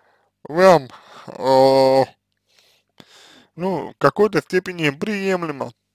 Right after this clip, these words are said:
позиция не единственной женщины. А значит, у вас есть трудности с самооценкой. И вот эти трудности с самооценкой вам и нужно решать.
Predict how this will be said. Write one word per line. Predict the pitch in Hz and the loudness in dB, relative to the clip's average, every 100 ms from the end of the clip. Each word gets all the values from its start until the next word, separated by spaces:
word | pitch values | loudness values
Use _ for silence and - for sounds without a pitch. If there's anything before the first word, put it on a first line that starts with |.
| _ | _
позиция | 123 120 147 156 - 110 98 101 - - | -8 -6 -6 -10 -10 -14 -14 _ -20 -20
не | 123 | -16
единственной | 123 143 147 - 127 127 110 | -14 -10 -10 -12 -14 -10 -10
женщины. | 110 113 101 - - 156 _ _ _ _ _ _ _ _ _ _ _ _ | -8 -10 -12 -14 -18 -20 _ _ _ _ _ _ _ _ _ _ _ _
А | - - | -10 -8
значит, | 151 190 160 - 117 | 0 0 0 -4 -12
у | |
вас | 113 113 - | -10 -10 -12
есть | - - - _ - _ | -18 -20 -20 _ -20 _
трудности | 135 143 127 117 - - - _ _ _ _ _ _ _ _ _ _ _ _ _ _ _ _ | -10 -10 -10 -14 -18 -20 -20 _ _ _ _ _ _ _ _ _ _ _ _ _ _ _ _
с | - | -12
самооценкой. | 127 117 98 - 113 101 - - _ _ _ _ _ _ _ _ _ _ _ | -6 -6 -6 -10 -12 -12 -20 -20 _ _ _ _ _ _ _ _ _ _ _
И | - | -14
вот | 113 139 | -8 -4
эти | 180 170 | -2 -4
трудности | 156 151 135 113 - 127 - _ _ | -4 -6 -6 -14 -18 -20 -20 _ _
с | _ | _
самооценкой | 117 117 107 113 120 110 - - _ _ _ _ _ _ _ _ - | -8 -6 -6 -8 -10 -12 -20 -20 _ _ _ _ _ _ _ _ -6
вам | 135 160 160 117 | 2 2 2 -2
и | |
нужно | 123 147 143 123 | -8 -10 -8 -10
решать. | 127 117 120 110 - - | -6 -6 -4 -6 -10 -20